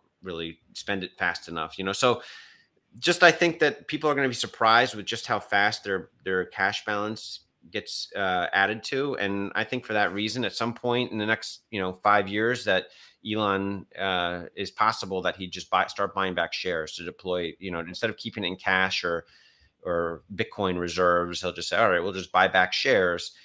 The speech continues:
because he knows if there's no, you know, if they have tens of billions of, of capital on their balance sheet at all times, that's plenty, but they don't need hundreds of billions, right? And if something happened where they needed to raise, you know, ten billion quickly for some reason, they could always tap the markets in an emergency case scenario. But,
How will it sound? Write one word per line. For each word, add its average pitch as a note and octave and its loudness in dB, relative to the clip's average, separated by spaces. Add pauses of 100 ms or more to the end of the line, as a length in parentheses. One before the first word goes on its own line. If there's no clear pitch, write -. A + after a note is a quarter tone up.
(200)
because G#2+ 2
he A2 -2
knows A#2 6
if - -6
there's G#2+ 0
no, G#2 -2
you A#2 -2
know, G2 4
if F#2+ -2
they G#2+ 2
have G2 2
tens B2 -2
of G2+ -4
billions G#2 -2
of, F2 -10 (220)
of F#2+ -6 (180)
capital G#2+ 0
on G2 -4
their F#2+ 0
balance G2+ 0
sheet - -6
at F2 -6
all F#2 0
times, F2 -6
that's - -10
plenty, F#2 -4
but F2 0 (440)
they G2 0
don't F#2+ -2
need F#2+ -6
hundreds F#2+ -6
of D#2+ -20
billions, D#2+ -6
right? E2+ -2
And E2 -12 (160)
if - -14
something G#2 -2
happened F#2+ 0
where F#2 -2
they F2 -4
needed F2+ -2
to E2 -8
raise, F2+ 0
you E2+ -8
know, E2 -6
ten F2+ -10
billion E2+ -6
quickly D#2+ -8
for - -18
some D#2+ -8
reason, D#2+ -6
they D#2+ -6
could - -12
always E2 -4 (100)
tap - 0
the E2 -6
markets E2+ -4
in E2 -12
an D#2+ -6
emergency E2 -4
case - -2
scenario. D#2+ -2
But, D#2 -4